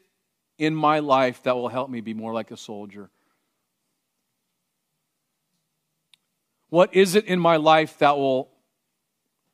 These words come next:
help me be more like the athlete? Lord,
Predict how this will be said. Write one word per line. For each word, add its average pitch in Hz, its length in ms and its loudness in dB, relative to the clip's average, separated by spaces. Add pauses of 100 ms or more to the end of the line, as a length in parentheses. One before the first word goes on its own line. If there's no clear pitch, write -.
help 156 240 2
me 156 160 -2
be 139 180 -2
more 135 300 -2
like 131 220 0 (540)
the 123 200 -8
athlete? 127 640 -4 (1700)
Lord, 156 300 0